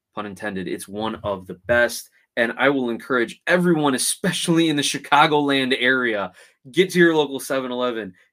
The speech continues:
get a few bottles of Skira because the heat index is supposed to be <laughs> right around a hundred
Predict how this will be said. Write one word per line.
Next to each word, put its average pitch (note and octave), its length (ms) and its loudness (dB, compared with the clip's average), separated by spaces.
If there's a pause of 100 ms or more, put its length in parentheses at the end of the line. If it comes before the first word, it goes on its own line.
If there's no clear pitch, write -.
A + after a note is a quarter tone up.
(120)
get F3+ 180 4
a F3+ 60 4
few F3 200 -4
bottles C3 400 2
of A#2+ 100 -10
Skira C3 460 -4
because A#2 280 -10
the G#2 100 -10
heat F#3+ 280 -6
index F3 440 -4
is C3+ 160 -12
supposed D3 300 -8
to C#3 60 -16
be B2+ 80 -8
<laughs> - 20 -12
right D3+ 200 -4
around F3 280 2
a C#3+ 60 -4
hundred C#3+ 440 -2